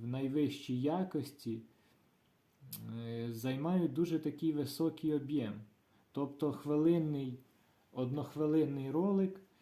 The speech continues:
е, займає п'ятсот мегабайт і більше. Це, ну, доволі таки багато. І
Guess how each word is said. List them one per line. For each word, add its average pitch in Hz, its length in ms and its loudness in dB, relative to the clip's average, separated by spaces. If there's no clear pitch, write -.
е, 113 560 -6
займає 139 600 -2
п'ятсот 160 480 -2
мегабайт 143 540 0
і 123 80 -4
більше. 123 500 -4
Це, 131 360 -4
ну, 147 200 -2
доволі 139 440 2
таки 139 280 -2
багато. 123 600 -2
І 202 400 2